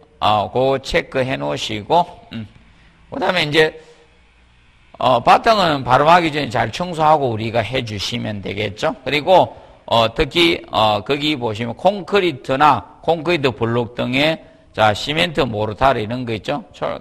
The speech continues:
건조한 것은 미리 적당히 물을 축여주고 발음 작업하면 돼요. 왜냐하면 수경성 재료잖아요.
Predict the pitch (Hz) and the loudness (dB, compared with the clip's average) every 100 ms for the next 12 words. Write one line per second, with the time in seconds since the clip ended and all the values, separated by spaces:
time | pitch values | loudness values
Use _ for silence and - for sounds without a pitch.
0 | - 110 107 107 101 107 123 113 - - | -8 -8 -4 -4 -4 -4 -2 -4 -8 -12
1 | - 147 143 123 107 95 117 117 113 104 | -2 0 0 -2 -4 -2 0 0 -2 -4
2 | 120 147 131 - 185 160 123 139 117 - | -4 -4 -6 -8 -4 -4 -4 -6 -6 -4
3 | 98 104 101 110 104 98 98 107 98 92 | -4 -4 -6 -4 -4 -6 -6 -8 -6 -8
4 | 87 101 123 147 - 110 - - - - | -8 -8 0 2 2 0 -8 -20 -20 -20
5 | - - 226 226 196 175 151 135 117 101 | -14 -10 -4 -4 -4 -8 -6 -6 -6 -8
6 | 85 90 95 95 95 127 | -8 -6 -6 -6 -6 -6